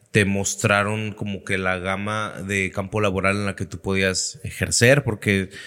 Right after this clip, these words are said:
digo, tan solo por el nombre ya se escucha como un poquito, eh, no tan común. Digo, ta-, hablando desde, desde la ignorancia, ¿verdad? Es algo que nunca había escuchado.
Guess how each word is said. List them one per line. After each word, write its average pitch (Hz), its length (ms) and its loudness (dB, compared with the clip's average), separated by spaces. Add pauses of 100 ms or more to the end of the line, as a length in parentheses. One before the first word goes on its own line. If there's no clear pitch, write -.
(160)
digo, 107 200 6
tan 101 140 -2
solo 120 260 -2
por 135 140 6
el 110 160 4
nombre 117 480 0 (340)
ya 104 140 4
se 120 100 4
escucha 120 380 2
como 101 540 -2 (1000)
un 113 160 6
poquito, 110 800 4 (800)
eh, 98 280 2
no 110 120 2
tan 120 160 0
común. 120 460 0 (1160)
Digo, 101 180 0
ta-, 101 320 4
hablando 101 420 4
desde, 101 840 -2
desde 101 260 -6
la 95 100 -4
ignorancia, 95 440 -4
¿verdad? 98 360 -2
Es 101 280 0
algo 101 280 -2
que 98 120 -6
nunca 95 260 -4
había 95 100 -2
escuchado. 98 560 -6